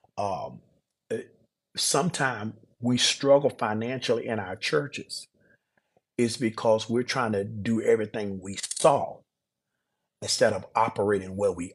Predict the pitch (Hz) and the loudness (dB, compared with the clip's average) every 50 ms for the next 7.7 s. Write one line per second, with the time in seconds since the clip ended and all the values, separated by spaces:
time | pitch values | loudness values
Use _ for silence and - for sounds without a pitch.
0 | _ - 98 95 - - - - - _ _ _ _ _ _ _ _ _ _ _ | _ 4 4 4 4 0 -6 -12 -14 _ _ _ _ _ _ _ _ _ _ _
1 | _ _ _ _ _ _ _ _ _ _ _ _ _ _ _ _ _ _ _ _ | _ _ _ _ _ _ _ _ _ _ _ _ _ _ _ _ _ _ _ _
2 | _ _ _ _ _ _ _ _ _ _ _ _ _ _ _ _ _ _ _ _ | _ _ _ _ _ _ _ _ _ _ _ _ _ _ _ _ _ _ _ _
3 | _ _ _ _ _ _ _ _ _ _ _ _ _ _ _ _ _ _ _ _ | _ _ _ _ _ _ _ _ _ _ _ _ _ _ _ _ _ _ _ _
4 | _ _ _ _ _ _ _ _ _ _ _ _ _ _ _ _ - 107 107 117 | _ _ _ _ _ _ _ _ _ _ _ _ _ _ _ _ -8 -4 0 0
5 | 120 127 127 127 131 - _ _ _ _ _ _ _ 175 139 131 127 143 156 - | 0 0 0 -2 -4 -8 _ _ _ _ _ _ _ -12 -8 -4 0 2 2 4
6 | 185 165 151 160 160 151 151 - - 123 123 143 165 170 156 127 117 120 135 170 | 4 2 2 2 0 -2 -2 -4 -6 -2 0 2 2 2 2 2 2 2 2 2
7 | 196 214 214 - - 117 107 - 104 92 85 71 80 | 2 2 0 0 0 0 0 0 -4 -6 -6 -12 -14